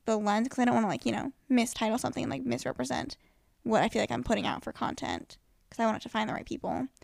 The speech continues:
So I feel like that'll just be interesting to figure out.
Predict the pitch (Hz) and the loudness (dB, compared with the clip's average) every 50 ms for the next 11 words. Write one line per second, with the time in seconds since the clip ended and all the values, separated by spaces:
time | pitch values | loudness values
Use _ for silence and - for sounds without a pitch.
0 | _ _ _ _ _ _ _ _ _ - - 247 214 220 - - - _ _ - | _ _ _ _ _ _ _ _ _ -4 0 0 2 2 0 -4 -6 _ _ 0
1 | 262 294 320 311 - - 233 233 - - - - 123 - 269 - - _ _ _ | 4 4 4 4 4 0 0 0 -4 -6 -6 -6 -6 -6 -6 -8 -10 _ _ _
2 | - - - - - - - - - - 285 - _ _ _ _ _ _ _ _ | -14 -14 -12 -12 -14 -14 -12 -12 -10 -10 -12 -12 _ _ _ _ _ _ _ _
3 | _ _ _ _ _ _ _ _ _ _ _ - - - 113 107 - 104 - - | _ _ _ _ _ _ _ _ _ _ _ -18 -10 -8 -8 -6 -6 -6 -8 -10